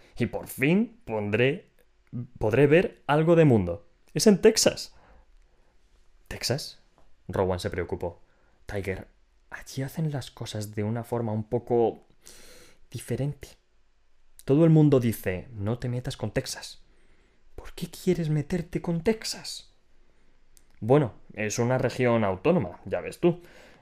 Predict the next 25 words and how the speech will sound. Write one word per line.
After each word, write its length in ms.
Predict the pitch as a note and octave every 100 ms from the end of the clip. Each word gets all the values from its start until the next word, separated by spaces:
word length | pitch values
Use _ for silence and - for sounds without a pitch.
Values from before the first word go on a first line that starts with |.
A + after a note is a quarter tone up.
| -
Que 120 | F#2+
las 160 | F#2 G#2
regiones 360 | - D#3+ E3+
autónomas 460 | E3 D3 A#2 G2+ G2
sean 280 | B2+ C3+ C#3
impredecibles 760 | B2+ B2+ A#2 - C#3+ A2 G2+
no 120 | A#2 A2+
significa 480 | B2 A#2 A#2+ B2
que 100 | A2+
sean 260 | G#2+ A#2+ A#2+
malas. 460 | A2 A2 E2+ - _ -
Ya 100 | G2
me 80 | G2
conoces, 480 | G#2+ F#2+ G2+ B2+ G2+
mi 100 | F#2+
segundo 420 | F2+ E2+ E2+ F2
nombre 380 | F#2+ F#2+ F#2+ G2
es 300 | - - -
impredecible». 800 | G#2 F#2+ G#2+ G2 G2+ A#2 A#2 F2+ _ _ _ _ _ _ _ _ _ _ _ _ _ _ -
Rowan 420 | A#2 B2 A#2 A#2+ A2+
tuvo 180 | A2+
que 80 | A2+
reprimir 480 | G2 G2 F#2+ F#2+ G#2
una 160 | F#2+ F#2
carcajada. 600 | F#2+ F#2 F2+ G2 F#2